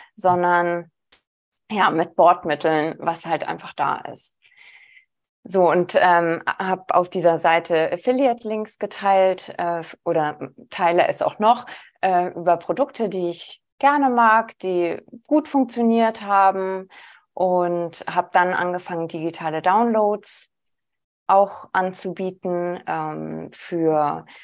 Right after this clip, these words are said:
äh, Muffinförmchen, Girlanden, halt also diese Sachen, hab halt wirklich, ähm, selber diese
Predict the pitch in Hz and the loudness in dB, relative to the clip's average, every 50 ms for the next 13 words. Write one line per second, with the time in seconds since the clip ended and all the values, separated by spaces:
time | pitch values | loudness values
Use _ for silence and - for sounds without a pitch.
0 | - _ - - 254 254 240 220 208 208 - - 190 185 180 175 - - 170 160 | -20 _ -4 0 0 2 2 2 0 0 -2 -2 -4 -2 -4 -6 -6 -4 -2 -2
1 | 160 160 160 - 175 165 160 160 165 - 240 240 226 185 160 156 160 170 - - | -2 -4 -6 -6 -4 -4 -4 -2 0 2 2 2 4 2 0 0 -2 -4 -8 -6
2 | - 165 160 160 160 160 156 165 170 175 175 175 170 165 - - - - - 147 | -4 -2 -2 0 -2 -2 -4 -6 -6 -4 -2 -2 -2 -2 -4 -4 -2 -2 0 0
3 | 170 175 165 170 170 175 165 170 170 156 156 165 156 - 214 240 233 - 233 226 | 0 -2 -2 -4 -6 -6 -4 -6 -6 -4 -4 -2 2 2 2 2 2 0 -2 -2
4 | 214 208 - - - - - - - - 185 185 185 180 185 180 170 175 - - | -2 -4 -8 -16 -20 -20 -20 -16 -4 -2 -2 -2 0 2 2 2 0 -2 -4 -2
5 | 160 175 170 - 185 180 175 170 165 165 - - - - - - - _ _ _ | -2 -2 0 0 2 2 2 2 0 -4 -10 -20 -20 -20 -20 -20 -20 _ _ _
6 | - 175 170 165 165 - - - - 180 180 180 190 185 185 175 170 165 - 175 | -4 -4 -4 -6 -8 -10 -2 2 6 8 8 8 8 8 6 6 4 2 0 -6
7 | 165 151 165 165 160 160 156 156 156 | -6 -4 -2 -2 0 0 -2 -4 -6